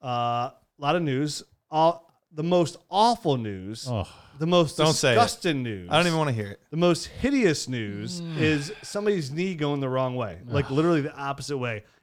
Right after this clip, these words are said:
Speaker 1: A C L, M C L, P C L, L, um, N L P, uh, it's all
Speaker 3: <laughs> All
Speaker 1: there.
Speaker 3: the L's.
Speaker 1: It's all there. Um, so he's probably gonna be like the Carson Wentz, and he probably won't be back until about week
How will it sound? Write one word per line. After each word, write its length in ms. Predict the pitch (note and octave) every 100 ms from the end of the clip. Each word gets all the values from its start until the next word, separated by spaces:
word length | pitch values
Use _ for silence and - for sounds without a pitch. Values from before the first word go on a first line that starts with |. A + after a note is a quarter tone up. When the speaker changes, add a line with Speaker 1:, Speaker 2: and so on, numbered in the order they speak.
| _
Speaker 1:
A 120 | F3
C 300 | F3+ - G3+
L, 400 | E3+ E3 E3 D#3+ _ _ _
M 220 | D#3+ E3
C 260 | E3 E3+ D#3
L, 440 | D#3 D3+ D3+ D3+ _ _
P 240 | - F#3 F3+
C 320 | - E3+ D#3
L, 480 | D3+ D3+ D3+ D3 _ _ _ _ _ _ _ _ _ _ -
L, 420 | D#3 E3+ F3+ F3
um, 160 | E3 E3
N 140 | F3+
L 80 | F3
P, 380 | E3 F3+ F#3 F3+ - _ -
uh, 340 | D3 D3 D3+ E3 - G3+
it's 160 | E3+
all 200 | F#3+ E3
Speaker 3:
<laughs> 0 |
All 140 | C#3+ D3+
Speaker 1:
there. 120 | C#3
Speaker 3:
the 40 |
L's. 340 | A#2+ G#2 - -
Speaker 1:
It's 140 | F3+
all 200 | G#3 G3+
there. 260 | F3 A#2 G#2 _ _ _
Um, 400 | D3+ C#3 C3+ C#3 - _
so 160 | - F#3
he's 200 | G3 A#3+
probably 380 | - A#3+ B3 A#3+
gonna 140 | G#3+
be 100 | G3
like 120 | F#3+
the 60 | D3+
Carson 400 | - F3 F3 D3+
Wentz, 240 | C3+ D#3 D#3+
and 100 | D3
he 100 | D3
probably 420 | - G3+ G3 F3
won't 220 | D#3 C#3
be 80 | C3
back 300 | A#2+ B2+ B2
until 240 | A#2+ B2+
about 360 | A2+ A2+ A2 -
week 240 | B2 A#2+